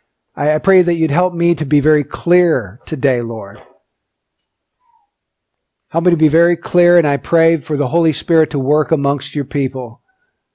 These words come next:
In Jesus' name, amen. <clears throat> Well, this morning we're gonna be concluding our series on the doctrines of grace. We come to the last one, and we're not looking at any of the five doctrines. We've already looked at those.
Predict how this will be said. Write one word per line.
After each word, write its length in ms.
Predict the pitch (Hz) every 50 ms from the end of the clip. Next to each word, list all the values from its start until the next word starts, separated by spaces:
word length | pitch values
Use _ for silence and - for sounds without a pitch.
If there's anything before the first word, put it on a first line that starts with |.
| _ _ -
In 120 | 131 123
Jesus' 480 | 104 120 139 143 139 127 139 123 - 139
name, 400 | 127 120 117 110 104 101 101 - _ _ _ _ - 135
amen. 440 | 131 120 120 123 120 117 104 98 - _ _ - - -
<clears throat> 760 | 156 170 196 214 - - - _ 269 - 208 - - - _ _ _ _ _ _ _ _ _ _ _ _ _ _ - - - - - - - _ _ _
Well, 140 | - 160
this 160 | 160 170 - -
morning 380 | 170 180 202 220 214 202 185
we're 100 | 165 175
gonna 160 | 165 180 185
be 140 | 170 175 175
concluding 520 | - - 156 139 - - 185 185 185 180 170
our 120 | 156 143
series 340 | - - 160 165 160 156 160
on 120 | 147 147
the 60 | 139
doctrines 460 | 131 143 135 135 135 - 160 131 120 127
of 140 | 120 101
grace. 600 | 98 120 131 113 95 - - - - - - - - _ _ _ _ _ _ _ _ _ _ _ _ _ _ _ _ _ _ _ _ _ - -
We 80 | - 131
come 200 | - - 156 156
to 80 | 160 147
the 80 | 147
last 340 | 143 156 165 180 202 - -
one, 240 | 156 147 139 143 147
and 80 | 147
we're 80 | 147 160
not 180 | 180 196 226 226
looking 300 | 226 - - 175 156 156
at 80 | 160
any 240 | 175 180 190 196 190
of 120 | 180 156
the 60 | 143 139
five 340 | - - 165 165 165 156
doctrines. 640 | 135 151 143 160 160 - - 196 208 202 196 - -
We've 140 | 160 143 131
already 220 | 160 160 156 143
looked 200 | 143 165 165 175
at 120 | 170 131
those. 500 | - 175 175 185 202 196 196 170 - -